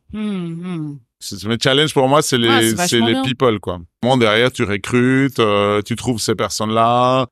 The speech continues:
Speaker 2: euh, comment tu mets un, des process qui sont différents dans le recrutement, euh, pour réussir à les trouver. Ces perles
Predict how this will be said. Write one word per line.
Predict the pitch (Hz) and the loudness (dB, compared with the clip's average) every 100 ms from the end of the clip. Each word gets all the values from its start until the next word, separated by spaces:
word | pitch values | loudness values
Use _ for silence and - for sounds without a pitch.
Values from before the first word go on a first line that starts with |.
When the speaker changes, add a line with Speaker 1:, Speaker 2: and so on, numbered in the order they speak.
| 107 | -2
Speaker 2:
euh, | 104 107 110 | 2 2 2
comment | 117 117 127 | 2 2 2
tu | - | 2
mets | 120 123 | 2 4
un, | 117 110 | 2 0
des | 101 120 | 0 0
process | - 127 120 135 127 127 | 2 -2 0 0 0 0
qui | - | -6
sont | 117 - 117 120 120 123 | -6 -2 0 0 2 2
différents | 110 117 - 117 120 127 131 | 0 -2 0 2 4 4 2
dans | 127 113 | 2 2
le | 110 | 2
recrutement, | 107 - 123 107 127 147 _ _ _ - | -2 -2 -2 0 -2 -2 _ _ _ -6
euh, | 110 113 107 107 95 | 0 2 2 0 -2
pour | - 131 120 | -2 -2 0
réussir | 117 113 131 107 - 117 143 127 | 0 2 2 2 -2 0 0 2
à | 113 113 | 2 2
les | 113 127 | 2 0
trouver. | 120 131 131 123 _ _ _ _ _ | 0 0 0 0 _ _ _ _ _
Ces | - 107 | -6 -6
perles | - 117 113 107 | 0 0 0 2